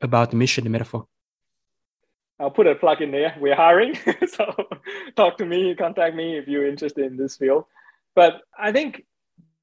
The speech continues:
Speaker 2: especially for early stage startup, right, it's not really built for everyone,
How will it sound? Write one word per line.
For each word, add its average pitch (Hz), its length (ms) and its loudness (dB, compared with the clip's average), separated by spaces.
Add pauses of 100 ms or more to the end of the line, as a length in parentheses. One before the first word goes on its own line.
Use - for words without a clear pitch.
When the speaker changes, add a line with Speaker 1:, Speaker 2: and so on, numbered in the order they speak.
(120)
Speaker 2:
especially 254 440 0
for 175 260 2
early 185 200 2
stage 156 260 -4
startup, 135 500 -4
right, 113 260 -12 (180)
it's 165 200 -2
not 214 280 8
really 175 240 8
built 135 360 2
for 110 220 -8
everyone, 107 440 -12